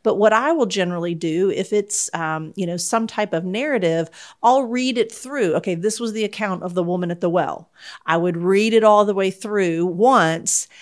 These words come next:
and then that particular morning, I might start and, and really do the focus thinking on those first couple of verses there. And then the next day I go to the next few until I've made my way all the way through that passage.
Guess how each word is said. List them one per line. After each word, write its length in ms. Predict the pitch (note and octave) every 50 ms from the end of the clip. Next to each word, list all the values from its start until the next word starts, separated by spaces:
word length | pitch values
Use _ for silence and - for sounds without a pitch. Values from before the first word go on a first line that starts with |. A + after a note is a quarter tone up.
| - - _
and 220 | - A#3 A#3 A3+ A3
then 380 | D4+ E4 E4 D4+ C4 G#3+ F#3
that 300 | F#3 A#3+ B3 B3 B3 B3
particular 640 | - A3 - - - F#4+ G4+ - - D4 G#3+ G3 F#3
morning, 480 | F3+ F3+ F3+ F3 E3+ E3 D#3+ D#3+ E3 E3
I 140 | - E3 F#3
might 260 | G3 G3 F#3 F3+ F3+
start 400 | F#3 - - - F3+ E3+ E3+ E3+
and, 320 | - F3+ F3 F3 E3+ E3+ E3 -
and 260 | - F#3+ F3+ E3+ F3 F3
really 260 | F#3 F3 E3+ F3 E3+
do 180 | D#3+ F#3 F3+
the 100 | E3+ F#3
focus 480 | F3+ - F#3 E3 D#3+ G3+ - - - - - _ _ - F3+ - _ _ _ _
thinking 400 | - G3+ G3 E3+ G3 F3+ F3 -
on 200 | - E3+ E3+ E3+
those 280 | E3+ E3 E3 E3 - - _ _ _ -
first 280 | - G3 F#3 F3 - -
couple 320 | - F3+ F3 - F3 E3
of 120 | D#3 D3
verses 420 | E3+ A3+ D4 E4 - - F3 D#3+ E3
there. 420 | E3 D#3+ C#3+ C#3+ C#3+ D3 E3 F#3 - - - - - - -
And 160 | - B3+ A#3
then 120 | B3 B3 A#3
the 80 | A3+
next 340 | G#3 F#3+ F#3+ F#3+ F#3+ - -
day 220 | - F3+ F3 F3
I 120 | A2 D3 E3
go 200 | E3 E3+ D#3+ E3
to 80 | E3+
the 100 | E3+ G3
next 320 | F3+ D#3+ D3 D3+ - - -
few 240 | - F3 E3+ F#3 F#3
until 360 | E3+ F3 - - G#3 G3 -
I've 220 | - D#3+ F3 E3 F3+
made 340 | F3 F3 F3 F3 F3+ F3
my 160 | E3+ E3 D#3+ E3+
way 280 | D#3 D#3+ D#3 D3+ D3+
all 260 | - - E3+ E3+ E3
the 100 | E3 F3+
way 180 | E3 D#3+ D#3 D3+
through 260 | D3+ - - D#3+ D#3
that 200 | D3 C#3+ - -
passage. 560 | - - C3 C#3+ D3+ - - A#2 - - -